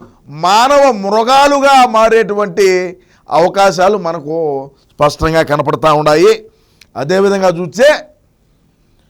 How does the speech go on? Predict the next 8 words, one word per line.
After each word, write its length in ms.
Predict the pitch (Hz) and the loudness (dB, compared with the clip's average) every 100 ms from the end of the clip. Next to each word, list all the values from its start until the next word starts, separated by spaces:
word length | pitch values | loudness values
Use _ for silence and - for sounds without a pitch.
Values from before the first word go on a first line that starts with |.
| _ _ _ _ _ _ _ _ 160 | _ _ _ _ _ _ _ _ -6
మీ 120 | 233 | -6
భార్య 380 | 240 214 294 320 311 262 | 0 4 4 4 2 2
పిల్లలు 300 | 269 269 294 | 2 2 0
కొద్దిగా 340 | 233 226 254 180 | 0 0 -2 0
దూరంగా 300 | 220 247 220 175 | 2 2 0 -4
ఉండండి. 260 | 151 113 101 _ _ _ _ _ _ _ 120 127 | -6 -10 -16 _ _ _ _ _ _ _ -10 -4
ఎందుకంటే 520 | - 240 220 285 339 | -2 0 2 4 2
మనం 320 | 220 190 196 | 2 -4 -2